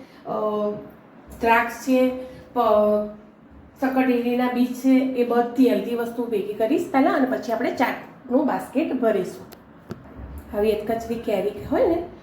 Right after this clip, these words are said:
એ બી લઈ લેવાની, બહુ જ મસ્ત લાગે ફ્રેન્ડ. ઝીણી ઝીણી સમારી, બરાબર? ના પાકી ના કાચી. જેટલા વેજીટેબલ એડ કરવા હોય ચાટમાં, આમ તો ચાટમાં વેજીટેબલ એડ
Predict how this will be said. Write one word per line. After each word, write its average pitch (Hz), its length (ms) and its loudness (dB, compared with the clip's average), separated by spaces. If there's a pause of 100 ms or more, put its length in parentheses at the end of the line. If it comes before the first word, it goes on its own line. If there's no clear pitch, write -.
(160)
એ 226 60 -4
બી 226 140 -4
લઈ 202 180 0
લેવાની, 226 340 4
બહુ 196 240 4
જ - 100 -6
મસ્ત 180 280 -8
લાગે 175 260 -8
ફ્રેન્ડ. - 300 -16 (840)
ઝીણી 202 240 -2
ઝીણી 233 360 2
સમારી, 185 460 -4 (1000)
બરાબર? 403 260 -2 (640)
ના 220 100 0
પાકી 214 600 -2
ના 202 80 -4
કાચી. 180 500 -6 (1700)
જેટલા 311 220 4
વેજીટેબલ 214 600 0
એડ 196 200 -4
કરવા 247 200 0
હોય 466 160 2
ચાટમાં, 247 500 -2
આમ 208 80 -2
તો 208 120 -4
ચાટમાં 214 380 -4
વેજીટેબલ 226 640 0
એડ 240 160 0